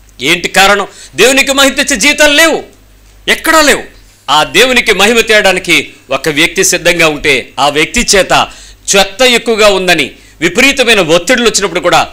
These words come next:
పట్టణమంతా గలిబిలైపోతున్నా, తన హృదయమంతా దేవుని మీద లక్ష్యం పెట్టి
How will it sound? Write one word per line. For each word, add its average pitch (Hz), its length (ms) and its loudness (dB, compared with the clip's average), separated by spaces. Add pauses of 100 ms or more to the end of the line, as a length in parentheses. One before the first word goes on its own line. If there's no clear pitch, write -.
(160)
పట్టణమంతా 185 640 0
గలిబిలైపోతున్నా, 175 1000 0 (580)
తన 135 160 -2
హృదయమంతా 165 680 -2
దేవుని 160 280 0
మీద 147 140 -2
లక్ష్యం 147 300 -2
పెట్టి 131 480 -2